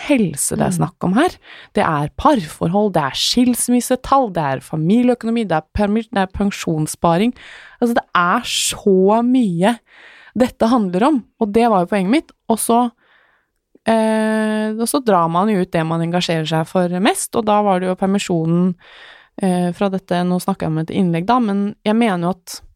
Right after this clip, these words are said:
Speaker 1: det er så mye, eh, som blir rokket ved nå da,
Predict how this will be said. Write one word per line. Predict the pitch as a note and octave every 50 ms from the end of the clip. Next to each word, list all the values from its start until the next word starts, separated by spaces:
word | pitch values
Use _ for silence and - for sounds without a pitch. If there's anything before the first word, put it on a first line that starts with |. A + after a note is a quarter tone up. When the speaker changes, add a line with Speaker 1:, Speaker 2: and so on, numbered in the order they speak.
| _ _ _ - - - - -
Speaker 1:
det | A3 G#3+
er | G#3
så | A#3 A#3
mye, | A#3 A#3+ B3 B3+ B3 A3+ G3 F3+ E3 D#3+ D#3+ E3+ F#3+ A3 G3+ - _ _ -
eh, | G3+ G3 F#3+ F#3
som | F#3 - G#3 G3+ G3
blir | F#3+ F3+ F3+ F3+ F#3 F#3+ F#3+ - _ _ _ - - - - _ _ -
rokket | G#3 G#3 A3 - - _ _ _ - E3 -
ved | - E3 F3+ F3+
nå | F3+ F3 F3+ G3+
da, | A3+ B3+